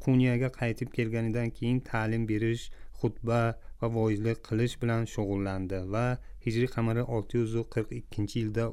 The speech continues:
o'z asrining mashhur olifi bo'lmish Shams Tabriziy bilan diydor ko'rdi.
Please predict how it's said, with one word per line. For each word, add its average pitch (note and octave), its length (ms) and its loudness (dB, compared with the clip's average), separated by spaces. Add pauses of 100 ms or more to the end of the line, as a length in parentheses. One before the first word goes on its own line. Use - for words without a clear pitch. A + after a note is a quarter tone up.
(100)
o'z C3 240 0
asrining A#2 480 0
mashhur A2+ 400 0 (100)
olifi A2 460 0
bo'lmish A2 420 2 (480)
Shams A#2+ 360 0
Tabriziy A2+ 600 0
bilan A2 300 0
diydor G2+ 400 0
ko'rdi. F#2+ 320 -2